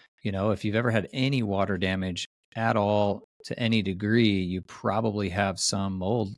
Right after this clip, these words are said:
in your home. Um, I think mold's been around since the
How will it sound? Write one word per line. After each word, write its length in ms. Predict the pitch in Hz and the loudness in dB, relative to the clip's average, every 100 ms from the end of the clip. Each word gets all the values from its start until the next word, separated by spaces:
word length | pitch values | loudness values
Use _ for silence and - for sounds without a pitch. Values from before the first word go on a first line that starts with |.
| - | -2
in 140 | 110 | 0
your 160 | 92 82 | 0 0
home. 380 | 92 95 147 196 _ - - - - - | 2 4 2 -2 _ -20 -20 -20 -18 -4
Um, 500 | 101 95 90 90 82 - - | 0 2 2 0 -4 -12 -10
I 60 | |
think 180 | - 117 | -2 0
mold's 320 | 107 92 101 | 0 -2 -2
been 160 | - 98 | 0 0
around 480 | 92 92 92 92 85 _ _ | 0 0 -2 -2 -6 _ _
since 300 | - 101 - - | -2 0 -2 -4
the 120 | 98 | -4